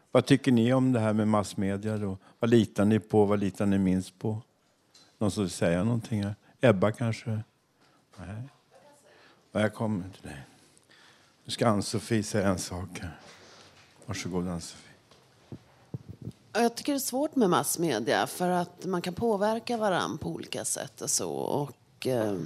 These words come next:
Speaker 2: ja, man tvivlar på det som står att det ska vara sant och så.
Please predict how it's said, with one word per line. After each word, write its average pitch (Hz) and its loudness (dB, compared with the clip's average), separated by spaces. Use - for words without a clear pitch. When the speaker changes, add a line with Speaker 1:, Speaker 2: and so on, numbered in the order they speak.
Speaker 2:
ja, 220 2
man 269 6
tvivlar 277 4
på 240 4
det 175 0
som 180 0
står 123 2
att 107 2
det 143 -2
ska 180 -4
vara 170 0
sant 143 -6
och 170 -8
så. 67 -6